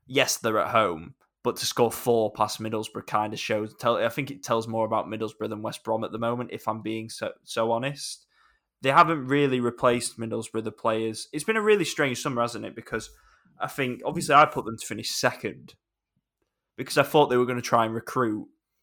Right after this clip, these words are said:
just with a bit more ambition, really. You lose Cameron Archer, you lose Ryan Giles. If you're not gonna go and get those players back, which, in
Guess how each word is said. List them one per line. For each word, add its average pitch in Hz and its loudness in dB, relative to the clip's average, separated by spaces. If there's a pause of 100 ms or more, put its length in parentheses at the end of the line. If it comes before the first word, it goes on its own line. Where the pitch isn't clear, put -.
(880)
just - -12
with 269 0
a 170 -4
bit 151 2
more 123 6
ambition, 117 -2
really. 98 -4
You 120 0
lose 165 0
Cameron 123 2
Archer, 123 2
you 123 -2
lose 120 -6
Ryan 117 0
Giles. 120 4
If - -12
you're 170 0
not 202 -2
gonna 147 -4
go 135 -4
and 135 -4
get 127 -2
those 117 -2
players 117 -2
back, - -2 (120)
which, 127 -8
in 127 -10